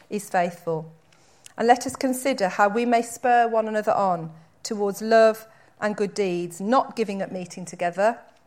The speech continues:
as some are in the habit of doing. That was already they were in the habit of giving up. Already. This isn't, like, written a few, you know, thirty years ago. This was quite soon after Jesus' death, and they were already in the habit of m-, giving up meeting together.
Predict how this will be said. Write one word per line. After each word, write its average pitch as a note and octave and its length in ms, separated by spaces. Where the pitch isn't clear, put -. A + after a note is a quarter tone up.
as F3+ 140
some F#3+ 180
are F#3 80
in F3+ 80
the F#3+ 80
habit F3+ 320
of E3 100
doing. G3 400
That - 80
was G3 120
already G#3+ 480
they F3 140
were E3+ 100
in E3 80
the E3+ 60
habit E3+ 300
of E3 80
giving D#3+ 280
up. D3+ 280
Already. F#3 720
This F#3+ 160
isn't, A3 160
like, A3 160
written G3 220
a F3 40
few, G3 340
you F#3+ 80
know, E3+ 200
thirty G3 300
years F#3 180
ago. D#3+ 220
This E3 200
was F#3 160
quite - 220
soon G3+ 240
after G3 200
Jesus' F#3 400
death, F3+ 240
and F3+ 100
they F#3 80
were F#3 80
already G#3 360
in F3+ 60
the F#3+ 60
habit F3+ 320
of E3+ 100
m-, - 140
giving F3+ 280
up - 100
meeting F3 280
together. D#3+ 460